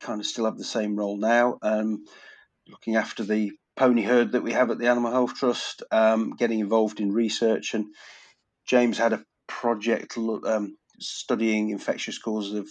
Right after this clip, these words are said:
respiratory disease, so it involved scoping a number of racehorses around the country, uh, taking tracheal washers and helping with, uh,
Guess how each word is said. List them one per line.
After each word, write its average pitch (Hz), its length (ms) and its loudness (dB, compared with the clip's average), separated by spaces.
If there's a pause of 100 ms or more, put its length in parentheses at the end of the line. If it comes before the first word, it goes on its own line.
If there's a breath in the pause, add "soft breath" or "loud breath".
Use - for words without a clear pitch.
(120)
respiratory - 540 -8
disease, 104 400 -4
so 110 60 -2
it 85 60 -2
involved 98 300 -4
scoping - 460 -6 (680 soft breath)
a 95 60 -12
number 98 260 -6
of 90 120 -6
racehorses 92 560 -6
around 92 220 -8
the 87 60 -16
country, 92 560 -10
uh, 90 120 -10 (240)
taking 123 260 -8
tracheal - 340 -8
washers 92 440 -8
and 80 120 -12 (560 soft breath)
helping 95 380 -6
with, 92 260 -8
uh, 92 200 -6